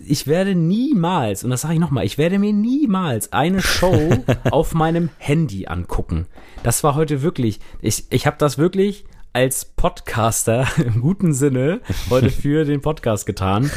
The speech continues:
Speaker 2: <laughs>
Speaker 1: Ansonsten wirklich, auch wenn die gesagt hätten, "Ja, wenn dir, wenn du die, die Show anguckst, dann kriegst du den Air Yeezy zwei, ähm, zurück, zurück
Speaker 2: <laughs>
Speaker 1: zugeschickt", hätte ich gesagt, "Ja, dann mach's auf YouTube, Digga." Also,
Speaker 2: <laughs>
Speaker 1: nee.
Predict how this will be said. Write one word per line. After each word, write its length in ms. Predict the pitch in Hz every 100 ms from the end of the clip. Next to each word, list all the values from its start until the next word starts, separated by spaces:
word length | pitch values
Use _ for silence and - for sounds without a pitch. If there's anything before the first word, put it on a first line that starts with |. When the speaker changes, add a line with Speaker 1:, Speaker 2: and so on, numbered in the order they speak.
| 123
Speaker 2:
<laughs> 200 | 98 127
Speaker 1:
Ansonsten 640 | - 117 123 170 - 135 127
wirklich, 380 | 156 135 156 - - - - - - _ _ _ -
auch 180 | 135 -
wenn 100 | 139
die 80 | 131
gesagt 300 | 127 127 -
hätten, 160 | 104
"Ja, 160 | 110 98
wenn 140 | 104
dir, 120 | 101 98
wenn 140 | 104
du 80 | 101
die, 260 | 95 143 175
die 400 | - - - 147
Show 220 | - 143 107
anguckst, 460 | 131 - 113 -
dann 200 | 101 101
kriegst 260 | - - -
du 100 | 101
den 420 | 98 95 95 98 - - - - - -
Air 200 | 110 117
Yeezy 340 | 107 110 104 95
zwei, 580 | - 113 101 107 143 131 -
ähm, 440 | 101 98 98 95 -
zurück, 460 | - 104 104 107
zurück 280 | - 113 104
Speaker 2:
<laughs> 20 |
Speaker 1:
zugeschickt", 420 | - 110 98 110 117
hätte 100 | 113
ich 80 | -
gesagt, 300 | 110 110 -
"Ja, 120 | 110 - - -
dann 180 | 101 104
mach's 260 | 104 -
auf 180 | - 92
YouTube, 380 | 98 95 92 73 -
Digga." 260 | - 80 82 -
Also, 140 | 95 101 95 - 117 104
Speaker 2:
<laughs> 360 | - - -
Speaker 1:
nee. 220 | 107 107